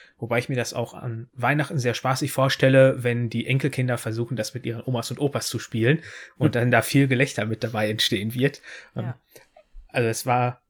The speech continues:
Speaker 1: die Regeln habe ich im Prinzip gerade erklärt, super banal und, äh, schön einfach. Äh, es ist, äh, optisch auch gut gestaltet. Ähm, es ist superwertiges Material, da muss man keine Angst haben,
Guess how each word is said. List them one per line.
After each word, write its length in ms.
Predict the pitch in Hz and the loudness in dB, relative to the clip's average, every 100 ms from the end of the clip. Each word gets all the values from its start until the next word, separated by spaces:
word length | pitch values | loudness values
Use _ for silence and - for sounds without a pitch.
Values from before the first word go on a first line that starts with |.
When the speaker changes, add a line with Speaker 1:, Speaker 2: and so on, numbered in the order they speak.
| _ _ | _ _
Speaker 1:
die 140 | 120 113 | -6 0
Regeln 420 | 135 143 151 143 | 2 4 4 2
habe 140 | 139 | 0
ich 80 | 131 | 0
im 80 | 143 | 0
Prinzip 300 | 123 - 131 | 0 -2 -4
gerade 240 | 120 117 | -2 -2
erklärt, 420 | 107 - 127 143 | -2 2 4 4
super 360 | 135 113 143 156 | 2 -2 -2 -2
banal 460 | 127 120 117 127 120 | 0 0 2 0 0
und, 220 | 110 - | -4 -6
äh, 120 | 127 | -6
schön 300 | - 139 139 | 0 0 0
einfach. 500 | 117 123 - 120 117 | 0 -4 -2 -4 -4
Äh, 200 | 123 110 - _ - | -4 -4 -8 _ -10
es 140 | 127 | -2
ist, 320 | 120 - - _ _ - | -2 -2 -6 _ _ -8
äh, 40 | |
optisch 480 | 123 - 151 - - | -6 -2 -2 -2 -4
auch 200 | - 127 | -2 -2
gut 200 | 151 156 | -4 -2
gestaltet. 800 | - - 135 143 151 139 135 - | -2 -2 0 0 0 -2 -2 -4
Ähm, 300 | 139 123 127 | -4 -4 -4
es 100 | 135 | -6
ist 160 | 120 - | -6 -6
superwertiges 840 | - 127 160 165 131 131 131 123 | -2 0 0 0 0 -2 -2 -2
Material, 440 | 127 120 120 117 135 | -2 -2 0 4 4
da 80 | 113 | 2
muss 160 | 120 | -2
man 100 | 127 | -4
keine 300 | 110 117 117 | -2 -2 -2
Angst 240 | 127 123 - | -2 -2 -2
haben, 220 | 117 | -4